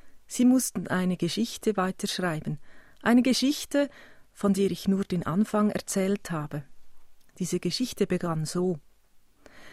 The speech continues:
Es war einmal ein König, der ärgerte sich sehr über sein Volk. Die Menschen in seinem Land feierten nämlich gerne Feste. Sie waren sehr zufrieden und hatten große Freude am Leben.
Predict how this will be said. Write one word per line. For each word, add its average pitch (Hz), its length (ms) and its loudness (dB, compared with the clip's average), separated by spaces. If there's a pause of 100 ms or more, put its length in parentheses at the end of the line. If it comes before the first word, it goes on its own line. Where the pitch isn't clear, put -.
(120)
Es 233 180 4
war 240 160 6
einmal 202 460 4
ein 170 220 -2
König, 233 500 4 (400)
der 233 360 4
ärgerte 190 460 0
sich - 280 -6
sehr 208 320 2
über 180 180 -4
sein 151 280 -2
Volk. - 580 -6 (640)
Die 208 80 4
Menschen 247 460 6
in 196 140 4
seinem 196 340 4
Land 208 360 4 (320)
feierten 208 540 4
nämlich 190 460 2
gerne 190 340 2
Feste. - 580 -6 (800)
Sie - 180 -2
waren 160 300 0
sehr 220 280 2
zufrieden 233 600 0 (460)
und 220 180 6
hatten 202 360 4
große 208 440 2
Freude 180 520 0
am 175 120 2
Leben. 165 480 -4